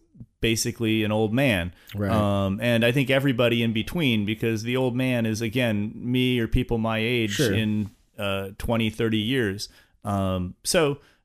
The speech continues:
Speaker 1: uh, I think that it, you know, for somebody who likes technology or is, is comfortable in that world and somebody who's uncomfortable, it could appeal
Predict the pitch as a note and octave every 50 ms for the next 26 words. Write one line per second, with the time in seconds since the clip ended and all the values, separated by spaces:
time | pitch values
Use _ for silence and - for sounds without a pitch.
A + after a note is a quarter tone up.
0 | _ _ - - B2+ B2 A2 - B2 C3 C3 - E3 D#3 C#3 - C3 A#2+ A#2+ A#2+
1 | A#2 - - C#3+ C#3 A#2+ A2 G#2+ A#2 D3 - - C3+ A#2+ - C#3 C3 B2 A#2+ A#2
2 | A2+ A2 G#2+ G#2+ A#2 B2+ - - - C3 A#2 - B2 A2+ A#2 A2+ A2+ A2+ A2 A#2+
3 | A#2 A2+ G#2 G2+ G2 F#2 F#2 - - C#3 G#2 F#2+ G2+ B2+ - _ _ _ - -
4 | D3+ D3+ - - C#3+ A#2+ A#2+ A#2 A#2 A2 G#2+ G#2+ G#2+ G#2+ G#2+ A2 A2 G#2+ G#2+ G#2+
5 | G#2 G2+ - G2+ G#2 G#2 - - A#2+ A#2 A2+ G#2+ A2 A2 G#2 G#2 G2+ F#2 - G#2+
6 | A2+ A2+ - - G#2 F#2+ - G#2 F#2+ G2 G2 G2 G2+ - - G2+ G2 F#2+ - -
7 | G#2+ G2+ F#2 F2+ F#2 -